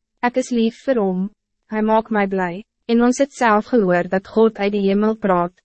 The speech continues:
ons het dit gehoor toe ons saam met Jezus op die gewijde berg was. Daarom weet ons dat die boodskappe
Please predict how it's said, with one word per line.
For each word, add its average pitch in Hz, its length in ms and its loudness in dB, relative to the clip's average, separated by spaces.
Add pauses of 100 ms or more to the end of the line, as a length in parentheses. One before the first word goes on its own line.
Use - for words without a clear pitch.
(180)
ons 208 180 -2
het 240 140 2
dit 247 180 2
gehoor 196 400 2
toe 240 140 -2
ons 190 200 -2
saam 202 320 0
met 185 160 -2
Jezus 208 480 0
op 185 120 -4
die 196 120 -2
gewijde 170 580 -2
berg 160 380 -6
was. 175 420 -12 (680)
Daarom 240 320 4
weet 226 240 2
ons 208 240 0
dat 208 80 2
die 220 160 -2
boodskappe 202 600 -2